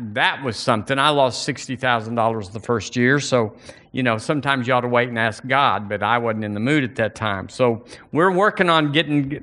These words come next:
the Lord into every part of our life. The second thing we looked at which is probably the, as important or more than any, is that we're living exclusively in the goodness of God. The goodness of God.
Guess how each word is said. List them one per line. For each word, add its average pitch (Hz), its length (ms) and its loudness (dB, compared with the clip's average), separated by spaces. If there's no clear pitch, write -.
the 135 80 0
Lord 143 340 4
into 131 320 2
every 143 280 2
part 139 260 2
of 120 80 0
our 127 160 6
life. 131 340 4
The 127 100 -6
second 214 420 0
thing 175 180 2
we 156 100 4
looked 151 260 0
at 156 360 2
which 135 260 0
is 127 120 -2
probably 160 640 0
the, 123 440 -2
as 139 300 0
important 139 500 0
or 123 80 2
more 139 360 4
than 120 200 0
any, 131 420 2
is 131 240 2
that 127 180 2
we're 139 140 4
living 190 480 4
exclusively 135 1080 0
in 131 180 2
the 123 60 2
goodness 139 460 0
of 123 140 -4
God. 107 420 0
The 117 160 2
goodness 147 500 2
of 123 140 -4
God. 110 440 0